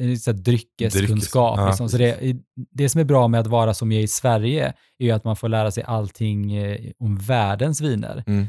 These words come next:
Speaker 1: Till exempel om man är sommelier i Frankrike så lär man sig oftast bara om franska viner.
Speaker 2: Ja,
Speaker 1: Man lär
Speaker 2: okej.
Speaker 1: sig inte så my-, man lär sig om andra också, men mest fokus
Speaker 2: Ja.
Speaker 1: där. Så vi i Sverige är väldigt duktiga på att kunna väldigt mycket om allt.
Speaker 2: Mm.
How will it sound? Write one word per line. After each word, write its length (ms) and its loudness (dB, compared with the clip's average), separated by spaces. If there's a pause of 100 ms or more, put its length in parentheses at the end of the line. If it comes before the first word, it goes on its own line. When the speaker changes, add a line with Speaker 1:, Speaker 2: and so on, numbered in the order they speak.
Speaker 1:
Till 80 -4
exempel 280 2
om 80 2
man 140 2
är 180 0
sommelier 420 0
i 120 0
Frankrike 760 -2
så 100 -4
lär 120 0
man 140 -2
sig 100 -6
oftast 240 -8
bara 120 -2
om 80 -2
franska 320 -4
viner. 280 -2
Speaker 2:
Ja, 0 - (160)
Speaker 1:
Man 80 2
lär 80 0
Speaker 2:
okej. 100 -4
Speaker 1:
sig 60 -2
inte 100 -4
så 60 -6
my-, 100 -2
man 160 2
lär 140 2
sig 160 0
om 80 2
andra 220 -2
också, 260 -6
men 220 0
mest 440 -4
fokus 340 -6
Speaker 2:
Ja. 60 2
Speaker 1:
där. 220 -2 (400)
Så 120 -4
vi 160 4
i 40 2
Sverige 280 0
är 20 -2
väldigt 200 -2
duktiga 380 -2
på 100 -4
att 100 -2
kunna 200 0
väldigt 180 -2
mycket 220 -4
om 280 -2
allt. 340 -10
Speaker 2:
Mm. 140 -4